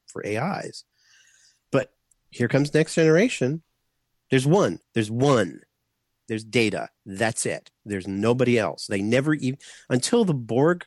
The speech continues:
and they don't even really count, in my opinion, there were no other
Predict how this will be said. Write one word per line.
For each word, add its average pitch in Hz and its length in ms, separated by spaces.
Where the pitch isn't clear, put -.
and 98 160
they 123 80
don't 117 140
even 98 180
really 95 200
count, 95 360
in 90 120
my 90 160
opinion, 85 400
there 123 100
were 113 120
no 117 300
other 98 380